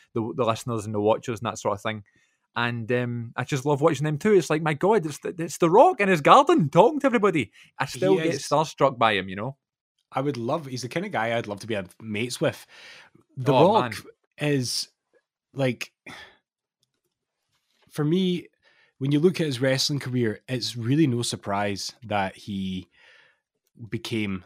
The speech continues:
Speaker 2: the star that he was. You know, you know, with hindsight being twenty twenty, and, uh, I, there's so many moments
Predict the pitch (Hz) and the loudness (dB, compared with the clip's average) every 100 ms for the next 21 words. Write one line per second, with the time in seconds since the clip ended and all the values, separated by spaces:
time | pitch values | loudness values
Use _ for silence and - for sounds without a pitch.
0 | - 107 - 107 95 90 90 90 85 82 | -10 -6 -4 -4 -8 -10 -12 -14 -12 -14
1 | 82 90 - - 110 117 120 117 110 113 | -14 -14 -14 -16 -6 -2 0 0 -2 -4
2 | 98 - 117 110 107 92 95 95 95 92 | -4 -4 -2 -2 -6 -6 -8 -8 -10 -10
3 | 90 92 95 98 - - - - - 117 | -12 -12 -12 -14 -16 -20 -20 -20 -14 -6
4 | 117 113 107 - _ - - _ _ _ | -4 -4 -6 -10 _ -20 -20 _ _ _
5 | _ - - - 127 113 143 127 - 143 | _ -20 -16 -14 -14 0 2 2 0 0
6 | 127 120 147 127 107 95 - - | 0 0 0 0 -2 -6 -10 -12